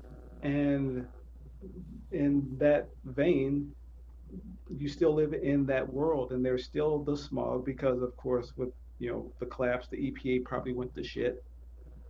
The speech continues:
"Uh, we can just do whatever we want now. The E P A is gone," so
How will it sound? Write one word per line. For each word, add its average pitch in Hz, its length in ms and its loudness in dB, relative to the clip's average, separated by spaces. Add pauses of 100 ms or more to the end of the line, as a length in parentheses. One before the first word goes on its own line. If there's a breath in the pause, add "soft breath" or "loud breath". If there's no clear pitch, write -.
(160)
"Uh, 190 500 4
we 247 140 2
can 185 160 4
just 151 180 2
do 135 140 2
whatever 127 220 4
we 127 100 2
want 127 200 2
now. 131 120 0
The 170 120 -4
E 202 60 -6
P 170 200 2
A 147 40 4
is 139 160 2
gone," 123 460 0
so 120 420 2